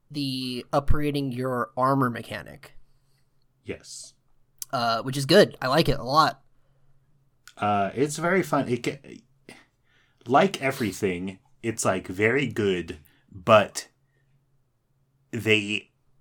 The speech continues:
Speaker 2: it's something I wanted to say about the Koroks too. They kinda don't want you to one hundred percent this game.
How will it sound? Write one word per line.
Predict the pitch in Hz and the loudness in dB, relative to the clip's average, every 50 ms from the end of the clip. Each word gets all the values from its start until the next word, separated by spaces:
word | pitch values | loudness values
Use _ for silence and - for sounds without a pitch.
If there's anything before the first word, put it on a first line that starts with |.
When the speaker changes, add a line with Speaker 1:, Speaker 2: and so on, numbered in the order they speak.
| _ _ - - - - _ _ _ _ _ _ _ _ _ _ _ _ _ _ _ _ _ _ _ _ _ _ - | _ _ -20 -20 -20 -20 _ _ _ _ _ _ _ _ _ _ _ _ _ _ _ _ _ _ _ _ _ _ -6
Speaker 2:
it's | - - | -2 2
something | - 202 190 190 175 147 | 2 4 4 4 4 4
I | 131 | 4
wanted | 123 123 131 127 123 | 6 4 2 2 0
to | 113 110 | -2 -2
say | - - 123 | -2 -2 -2
about | 113 110 101 - | 0 -2 -2 -2
the | 101 | -4
Koroks | - - 110 107 101 87 73 71 - - - - | -2 0 2 2 2 2 0 -4 -6 -8 -8 -4
too. | - 113 101 87 82 80 76 78 _ - - _ _ _ _ - | -2 -2 -2 -2 -2 -4 -8 -12 _ -20 -20 _ _ _ _ -2
They | - 117 113 | -2 0 0
kinda | 113 - 139 156 160 160 139 95 - - - | 0 -2 -2 -2 0 -2 -4 -4 -6 -4 2
don't | 110 110 110 113 110 - - - | 4 6 6 4 2 -2 -8 -14
want | - 87 82 80 78 85 90 92 73 | -14 -12 -8 -6 -4 -4 -4 -4 -4
you | 92 98 98 101 101 98 | -6 -4 -2 -2 -2 -4
to | 95 - - 104 92 90 87 87 - - | -4 -4 -2 0 0 0 0 -4 -6 -6
one | 92 92 92 82 | -6 -4 -4 -4
hundred | 82 90 95 92 92 85 | -4 -4 -4 -4 -6 -6
percent | - 95 92 - 92 92 87 | -6 -6 -6 -4 -4 -4 -4
this | 95 101 - - | -4 -4 -4 -2
game. | - 117 113 117 120 127 135 | -2 -2 -2 -2 -4 -6 -10